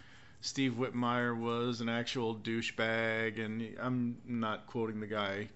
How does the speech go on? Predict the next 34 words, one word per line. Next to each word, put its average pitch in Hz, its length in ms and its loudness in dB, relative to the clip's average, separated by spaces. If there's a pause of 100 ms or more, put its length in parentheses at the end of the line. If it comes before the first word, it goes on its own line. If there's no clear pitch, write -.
but, 113 380 -2
you 139 100 -2
know, 120 180 2
saying 123 360 2
that, 117 140 -2
you 123 100 -2
know, 113 100 0
he 107 160 -2
was 120 200 0
so - 500 4
demanding 135 680 4
and 127 100 0
this, 131 160 -2
that, 135 160 2
and 120 40 -4
the 127 60 -2
other 127 100 -2
thing. 131 200 -2 (320)
For 190 180 2
me, 240 580 2 (680)
that 175 240 2
story 156 500 2
about 135 300 0
Steve 131 320 -2
getting 131 240 0
fired 120 480 0
is 113 180 -2
noth-, 120 480 -2
it 135 140 0
has 156 200 2
nothing 131 300 -2
to 123 80 -4
do 113 240 -2
with 113 320 0